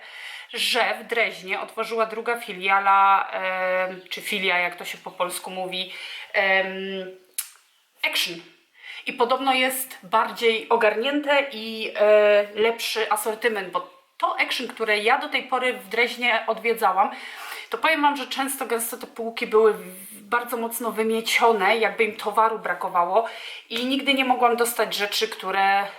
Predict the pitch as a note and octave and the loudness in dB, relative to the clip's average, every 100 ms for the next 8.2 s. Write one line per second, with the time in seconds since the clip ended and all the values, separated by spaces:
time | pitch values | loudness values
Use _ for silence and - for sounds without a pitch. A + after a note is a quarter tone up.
0 | - - G#3 G3 G#3 G3+ G#3 F#3 F#3+ G#3 | -8 -4 -2 0 2 2 2 0 2 2
1 | A#3 G#3+ - G#3+ - - G#3 G3 G#3 G3 | 2 -4 -10 -10 -8 -2 -2 0 2 2
2 | A3+ G#3+ A#3 A#3+ B3 B3+ C4+ C#4 - B3+ | 0 -4 -6 -6 -6 -4 -2 0 0 2
3 | F#3 E3 G3+ A3+ A3+ B3+ C4 D4 C#4 - | 2 0 0 -2 2 2 4 2 0 -2
4 | F3+ - - F#3+ F3 E3+ E3 F3 F3 F3+ | -4 -4 -6 -4 -4 -2 -2 -2 -4 -2
5 | - G#3+ - - - - - - G#3 A#3 | -2 -2 -6 -14 -12 -14 -14 -4 -2 -2
6 | A#3+ A#3 A3+ - A3+ A3+ A3+ C4 C4+ F3+ | -2 -4 0 0 0 -4 -4 -4 -4 -6
7 | - G3 F#3+ F#3+ F#3+ - - G3+ F3+ E3+ | -6 -6 -6 -4 -4 -4 -2 -2 2 0
8 | E3 G#3+ | 0 -4